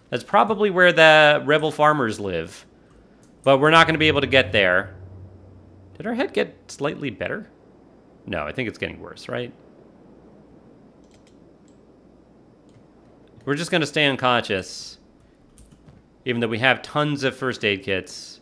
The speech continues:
Oh no, our head did, did get slightly better. I don't think it's gonna get to zero, though. Before the bleeding out gets rid of all this bandage stuff. Could be wrong.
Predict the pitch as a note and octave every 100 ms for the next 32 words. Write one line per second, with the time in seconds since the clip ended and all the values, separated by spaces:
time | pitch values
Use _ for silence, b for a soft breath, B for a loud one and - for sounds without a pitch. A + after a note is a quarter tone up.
0 | _ _ _ _ - A3 C4 A#3 C#4+ D#4+
1 | D#4+ C#4 C#4+ C4 - G3 F3+ D3+ D3 D#3+
2 | B2+ A2+ A2 B B B E3+ A3+ A#3+ A3
3 | - G3+ F3+ F3+ D3+ A2+ A#2+ E3 G3 G3+
4 | G3+ G#3+ A3 B3 A#3+ - _ - - -
5 | - - - - _ _ _ - _ -
6 | - - - - - B2+ - D3 B2+ A2+
7 | A#2 A#2+ A#2+ A#2 A2 G#2+ G#2 G#2 - -
8 | - - - - - _ _ - _ _
9 | - - A2+ - A2+ G#2+ G2 G2+ G2 F#2+
10 | - _ - G2 F#2 E2 - - G1+ -
11 | - _ _ _ _ _ _ _ _ _
12 | _ _ _ _ _ - D#3 B2 G#2 E2
13 | D#2